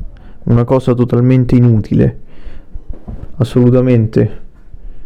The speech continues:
non bisogna dare ascolto a questa gente, ci porteranno in un baratro senza fine,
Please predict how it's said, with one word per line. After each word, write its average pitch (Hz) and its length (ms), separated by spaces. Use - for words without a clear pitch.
non 117 200
bisogna 123 500
dare 117 200
ascolto 117 400
a 113 60
questa 113 320
gente, 117 600
ci - 140
porteranno 120 920
in 117 140
un 120 140
baratro 123 420
senza 117 380
fine, 107 460